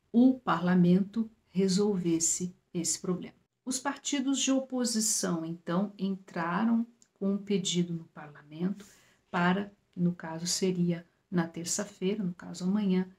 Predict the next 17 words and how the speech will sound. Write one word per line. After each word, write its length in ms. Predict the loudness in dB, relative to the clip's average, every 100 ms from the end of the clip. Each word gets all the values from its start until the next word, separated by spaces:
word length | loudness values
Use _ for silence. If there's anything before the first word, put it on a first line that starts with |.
| _ _ _ 0
pedindo 720 | 2 4 2 4 6 6 4
uma 420 | 6 4 4 -2 -2
menção 540 | 0 2 2 4 6
de 120 | 4
censura 720 | 2 0 -2 -2 0 2 0 -2
contra 240 | -2 -2 0
o 40 |
Sebastian 580 | -4 -4 -6 -8 -4 -4
Kurz. 400 | -4 -12 -10 -2
E 100 | 2
aí 360 | 4 6 4 2 _ _
tinham 440 | -2 2 6 6 4
possíveis 800 | 2 -2 0 2 4 4 4 2
cenários. 560 | 2 0 -2 -6 -4
O 80 | -2
primeiro 400 | 2 4 6 4
cenário 640 | 2 2 2 4 4 2